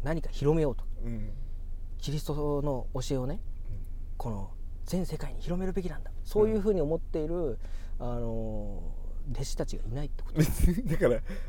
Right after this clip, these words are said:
Speaker 2: あの、
Speaker 1: ただ、
Speaker 2: ここ、孤高のキリストだろ？
Speaker 1: ただただ十字架にされてる。で、さらされてるだけなんですよね。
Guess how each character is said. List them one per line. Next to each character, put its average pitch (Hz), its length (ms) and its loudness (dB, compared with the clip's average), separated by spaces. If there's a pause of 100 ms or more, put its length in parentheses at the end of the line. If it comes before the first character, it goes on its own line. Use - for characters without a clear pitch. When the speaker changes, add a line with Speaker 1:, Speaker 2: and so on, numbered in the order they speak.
Speaker 2:
あ 98 100 2
の、 101 300 -4
Speaker 1:
た 254 140 4
だ、 240 80 10
Speaker 2:
こ 208 60 12
こ、 - 60 -4
孤 196 140 10
高 214 200 12
の 208 120 10
キ 196 120 6
リ 165 80 8
ス - 60 6
ト 160 60 6
だ 170 100 12
ろ？ 220 140 8 (360)
Speaker 1:
た 277 160 4
だ 233 200 10
た 240 120 6
だ 196 300 8 (100)
十 165 240 4
字 160 120 2
架 175 100 10
に 156 80 6
さ 151 140 4
れ 143 80 4
て 139 100 4
る。 131 120 2 (300)
で、 175 100 8
さ 185 160 6
ら 180 100 12
さ 180 100 10
れ 170 100 10
て 165 80 6
る 160 80 10
だ 147 120 12
け 147 80 6
な 135 60 8
ん - 60 6
で - 80 6
す - 120 2
よ - 80 6
ね。 - 240 6